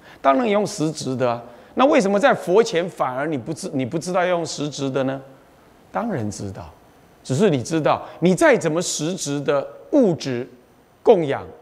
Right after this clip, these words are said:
都不能表达你内心的虔诚，所以还要再加上观想，这样你懂意思吗？那么你内心里有做多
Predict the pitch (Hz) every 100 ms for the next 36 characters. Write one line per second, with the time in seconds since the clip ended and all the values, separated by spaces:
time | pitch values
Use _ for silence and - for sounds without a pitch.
0 | - 208 208 208 202 202 - - 240 160
1 | 170 151 120 110 123 135 127 131 170 135
2 | - 139 135 127 117 - - - 123 117
3 | 135 135 - 87 85 - - - 131 123
4 | 127 131 120 - 131 123 - 113 95 -
5 | 113 110 101 98 - - - _ _ _
6 | _ _ _ _ - 165 151 131 147 127
7 | 123 113 - - - 240 262 240 214 196
8 | 180 170 285 311 226 208 269 247 175 147
9 | 151 214 - 208